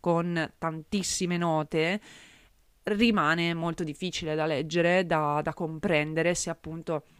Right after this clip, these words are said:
non si segue anche uno studio in parallelo della letteratura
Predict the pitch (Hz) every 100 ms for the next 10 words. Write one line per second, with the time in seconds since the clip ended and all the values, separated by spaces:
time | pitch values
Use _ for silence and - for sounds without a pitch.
0 | 160 185 180 175 - - 170 160 165 165
1 | 160 151 151 147 165 160 - 165 151 151
2 | - - 170 156 156 151 - - 156 160
3 | 156 165 160 151 151 147 - 165 151 147
4 | - 156 - 185 175